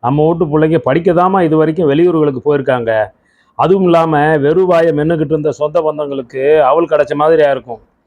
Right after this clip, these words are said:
இங்க பாருடா, தம்பி தங்கச்சியெல்லாம் படிக்க வச்சவன் தான் பெத்த பிள்ளைய படிக்க வைக்க முடியலன்னு கேலி பேசி சிரிப்பாங்கம்மா" என்று சொல்லி ஒரேடியாக மறுத்து விட்டார். "ஊர் ஆயிரம் சொல்லுப்பா, உழைச்சி தானப்பா சாப்பிட போறோம்,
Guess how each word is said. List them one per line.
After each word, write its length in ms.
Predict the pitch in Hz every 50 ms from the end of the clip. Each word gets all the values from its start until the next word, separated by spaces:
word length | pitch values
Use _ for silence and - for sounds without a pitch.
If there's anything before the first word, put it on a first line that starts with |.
| _ _ _ _
இங்க 180 | - 151 165 156
பாருடா, 520 | 160 160 156 151 151 170 185 202 202 - _ _ _ _
தம்பி 280 | - 143 147 165 165 175
தங்கச்சியெல்லாம் 640 | 147 175 165 165 165 160 175 170 165 170 180 196 214 190
படிக்க 400 | 180 165 175 165 180 175 165 160
வச்சவன் 380 | 143 160 160 180 202 220 202 - _ _ - -
தான் 200 | - 135 127 123 -
பெத்த 400 | 143 147 151 147 - - 160 170
பிள்ளைய 280 | 170 185 180 196 208
படிக்க 340 | 160 156 160 170 170 196 185
வைக்க 240 | 180 165 143 170 165
முடியலன்னு 440 | 160 160 160 165 156 160 165 170 165
கேலி 360 | - - 156 160 170 180 175
பேசி 420 | 156 170 180 165 - - 127 143
சிரிப்பாங்கம்மா" 520 | 143 143 - 160 139 127 117 110 104 107 98 95 - _ _ _ _ _ _ _
என்று 260 | - 151 147 147 147 127
சொல்லி 420 | - 147 147 151 151 151 139 127
ஒரேடியாக 680 | 120 123 127 143 156 160 156 147 139 127 127 120 139
மறுத்து 340 | 143 123 120 123 120 135 123
விட்டார். 400 | 117 107 - - 110 104 98 - _ _ _ _ _ _ _ _ _ -
"ஊர் 300 | 147 170 208 254 262 240
ஆயிரம் 360 | 185 170 185 196 190 180 175
சொல்லுப்பா, 320 | 165 165 180 208 165 147
உழைச்சி 560 | 156 143 135 120 110 113 135 165 220 220 226
தானப்பா 300 | 202 208 214 262 247 -
சாப்பிட 360 | 180 165 180 175 165 151 156 143
போறோம், 400 | 120 123 127 120 120 123 113